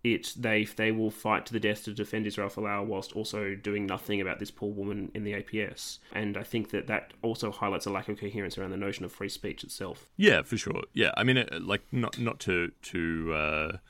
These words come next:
Speaker 2: say something counter to the nice little capper that you, that you've just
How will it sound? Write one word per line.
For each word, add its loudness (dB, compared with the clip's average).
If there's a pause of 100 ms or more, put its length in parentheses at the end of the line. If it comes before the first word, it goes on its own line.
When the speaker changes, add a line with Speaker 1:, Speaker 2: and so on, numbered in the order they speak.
(360)
Speaker 2:
say 4
something -4
counter 2
to -6
the 2
nice 0
little 0
capper 2
that 2
you, 0 (160)
that -4
you've -4
just -6